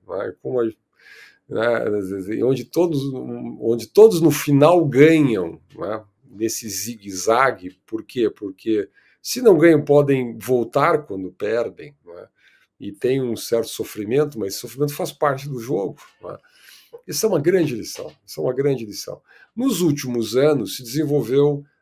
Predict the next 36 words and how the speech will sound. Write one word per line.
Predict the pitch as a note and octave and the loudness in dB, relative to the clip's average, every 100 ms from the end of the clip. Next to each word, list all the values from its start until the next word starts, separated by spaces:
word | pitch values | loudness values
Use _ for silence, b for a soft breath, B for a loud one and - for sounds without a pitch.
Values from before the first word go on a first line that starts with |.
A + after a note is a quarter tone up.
| _ | _
algo | C3+ C#3+ D3 C#3 | 2 4 4 2
mais | C#3 C3 C3+ - | 0 0 -2 -6
sombrio, | - C#3 B2+ A#2 A#2 A2+ F2+ | -6 -6 -4 -4 -2 -2 -4
na | G2 F#2 | -8 -8
minha | G2 F#2 | -6 -8
visão, | E2+ E2+ F#2 - _ | -10 -12 -14 -14 _
quer | |
dizer, | F2 F#2 - | -12 -12 -12
que | - | -2
é | A2+ | 0
o | A2+ | 0
que | - | -4
eu | A2 | -10
chamo | - A#2 A#2+ A#2 b b b b | -6 -6 -8 -14 b b b b
de | - A2 | -12 -6
uma | A#2 | -6
retórica | A2 G#2+ - E3 F3+ D#3+ D3+ D3 C#3 | -6 -10 4 6 6 2 0 -4 -4
existencial, | C3+ C3 A#2 A2 - B2 A2+ - - G#2+ G#2+ G2 E2+ - _ _ | -6 -8 -8 -10 -10 -10 -10 -10 -4 -4 -2 -4 -6 -10 _ _
não | F2 F2+ | -14 -8
é, | G2 F#2 | -6 -6
na | F2+ | -10
política, | - F#2 F#2 F#2+ - - F2 | -12 -12 -10 -10 -14 -14 -14
ou | E2+ | -10
na | F2 | -10
democracia, | F2 F2 F2+ E2+ - - G2 | -10 -12 -12 -12 -12 -10 -8
ou | E2+ | -8
sobre | - - A2+ G#2+ G2+ | -10 -4 -2 0 -4
a | G2+ | -8
democracia, | F#2+ F#2 - E2+ - F2 F2 | -8 -8 -8 -10 -10 -16 -8
dizendo | A2 C3 B2+ | -2 -2 -2
que | C#3 | 2
o | |
outro | E3 G#3+ D3+ C3+ | 6 6 4 2
lado | A#2 C#3+ D#3 F#2+ F#2 | 4 4 2 0 -12
do | F#2 F#2+ | -10 -12
jogo, | F#2 G#2+ A2+ E2 | -4 -4 -4 -10